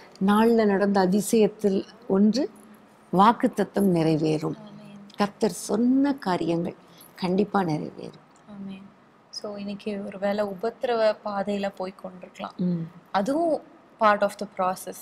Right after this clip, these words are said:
Speaker 2: இல்லையா?
Speaker 1: ம்.
Speaker 2: ஆண்டவர் சொல்லியிருக்கிறார்,
Speaker 1: கண்டிப்பா.
Speaker 2: இங்க உபத்திரவப்பட்டு அதுக்கப்புறம் கொள்ளையோட வருவாங்க. இன்றைக்கு ஒருவேளை உங்க வாழ்க்கை உபத்திரவமா காணப்படலாம்.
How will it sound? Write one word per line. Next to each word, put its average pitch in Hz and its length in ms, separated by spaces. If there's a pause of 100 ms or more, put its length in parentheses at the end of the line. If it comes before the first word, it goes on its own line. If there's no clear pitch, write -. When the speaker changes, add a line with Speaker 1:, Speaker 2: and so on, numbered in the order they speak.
(140)
Speaker 2:
இல்லையா? 185 360
Speaker 1:
ம். 165 120 (320)
Speaker 2:
ஆண்டவர் 190 500
சொல்லியிருக்கிறார், 196 580
Speaker 1:
கண்டிப்பா. 165 260
Speaker 2:
இங்க 185 400
உபத்திரவப்பட்டு 202 1200 (140)
அதுக்கப்புறம் 240 640 (440)
கொள்ளையோட 214 680 (100)
வருவாங்க. 180 460 (340)
இன்றைக்கு 220 420
ஒருவேளை 208 400
உங்க 196 180
வாழ்க்கை 214 480
உபத்திரவமா 226 840
காணப்படலாம். 202 640